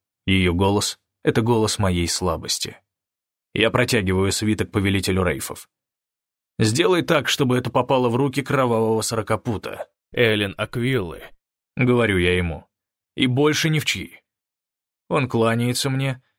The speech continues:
и вперед выходят ифриты. Я велю им отойти, для них у меня другая задача. Остальные преклоняют колени.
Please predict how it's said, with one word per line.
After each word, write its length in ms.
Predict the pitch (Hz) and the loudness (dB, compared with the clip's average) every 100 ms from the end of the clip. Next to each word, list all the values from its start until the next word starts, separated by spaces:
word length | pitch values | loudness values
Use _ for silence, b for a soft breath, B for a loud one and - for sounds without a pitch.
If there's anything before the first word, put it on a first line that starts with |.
| _ | _
и 100 | 131 | -2
вперед 420 | 123 139 131 147 | -2 0 0 0
выходят 460 | 131 131 139 127 127 | 0 -2 0 0 -2
ифриты. 600 | 120 - 110 87 - - _ _ _ _ _ _ | -4 -4 -4 -4 -8 -18 _ _ _ _ _ _
Я 200 | 101 113 | 2 4
велю 220 | 131 151 | 4 2
им 120 | 147 | 2
отойти, 500 | 139 139 135 - 82 | 2 0 0 -2 -6
для 200 | 85 107 | -2 0
них 200 | 117 120 | 0 0
у 40 | 117 | 0
меня 180 | 117 110 | 0 0
другая 380 | 117 127 104 | 0 0 0
задача. 600 | 85 82 73 - - - _ _ _ | -2 -4 -6 -6 -6 -8 _ _ _
Остальные 680 | - 101 - 127 120 127 156 | -2 -2 2 2 2 0 -2
преклоняют 560 | 156 165 143 98 85 82 | -2 -2 0 0 -4 -4
колени. 500 | - 85 - - | -2 -2 -4 -12